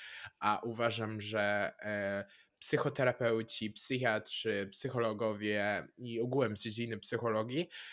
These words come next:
to są najbardziej otwarci ludzie na całym świecie, jeśli chodzi też w ogóle o medyków. Także bycie L G B T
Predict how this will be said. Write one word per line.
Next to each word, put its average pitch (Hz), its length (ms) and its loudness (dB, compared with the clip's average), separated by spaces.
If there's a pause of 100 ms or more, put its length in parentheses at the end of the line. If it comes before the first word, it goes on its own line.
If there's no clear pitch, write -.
(200)
to 139 100 -6
są 143 160 0
najbardziej 127 760 2
otwarci 117 720 -2
ludzie 120 560 2
na 107 160 -6
całym 113 440 0
świecie, 107 580 0
jeśli 110 300 -2
chodzi 110 280 -2
też 98 200 -6
w 101 100 -10
ogóle 104 280 -2
o 110 80 -4
medyków. 127 800 0 (540)
Także 110 340 0
bycie 127 440 0
L 113 140 -2
G 117 100 -4
B 104 140 -2
T 107 340 2